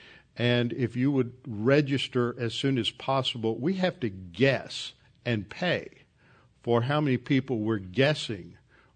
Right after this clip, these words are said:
are going to go on the trip. And that's, that's, without the gift of prophecy, that's impossible. So, anyhow,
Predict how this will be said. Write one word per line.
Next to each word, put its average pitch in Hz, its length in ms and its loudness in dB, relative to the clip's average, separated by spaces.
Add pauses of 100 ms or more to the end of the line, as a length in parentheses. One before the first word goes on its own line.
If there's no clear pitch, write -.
(120)
are 110 120 -2
going 117 340 0
to 101 80 -6
go 113 240 2
on 107 120 -6
the 90 80 -14
trip. - 500 -8 (1300)
And 117 200 -2
that's, 123 500 0
that's, 120 640 -4 (1200)
without 123 320 4
the 117 60 0
gift 123 280 4
of 107 80 -8
prophecy, 135 640 2
that's 131 280 0
impossible. 107 800 -4
So, - 240 -6 (2750)
anyhow, 135 540 10